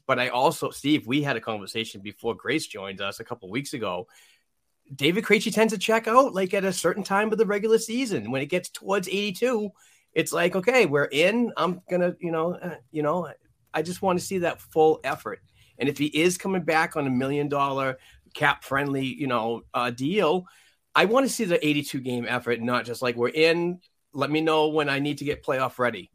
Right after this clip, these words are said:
I need you all the time," because even in that first round series, when he was out and in and out and in, whatever,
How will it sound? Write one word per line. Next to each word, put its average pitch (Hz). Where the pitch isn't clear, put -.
I 117
need 143
you 127
all 127
the 120
time," 131
because 107
even 165
in 180
that 151
first 143
round 131
series, 117
when 127
he 120
was 117
out 135
and 110
in 135
and 110
out 123
and 123
in, 147
whatever, 107